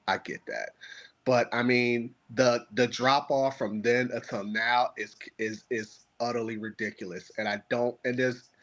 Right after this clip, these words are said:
and I don't understand why. You know, I don't know if it's because, you know,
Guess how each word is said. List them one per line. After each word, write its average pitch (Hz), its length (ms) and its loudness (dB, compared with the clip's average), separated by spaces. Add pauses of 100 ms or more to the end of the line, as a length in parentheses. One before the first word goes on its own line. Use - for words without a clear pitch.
(320)
and 147 100 4
I 143 60 6
don't 147 260 2
understand 135 640 0
why. 107 380 0 (400)
You 123 140 0
know, 113 160 0
I 123 120 4
don't 123 180 2
know 123 180 2
if 120 80 -2
it's 120 120 -6
because, 120 440 -4
you 123 80 -6
know, 113 400 -2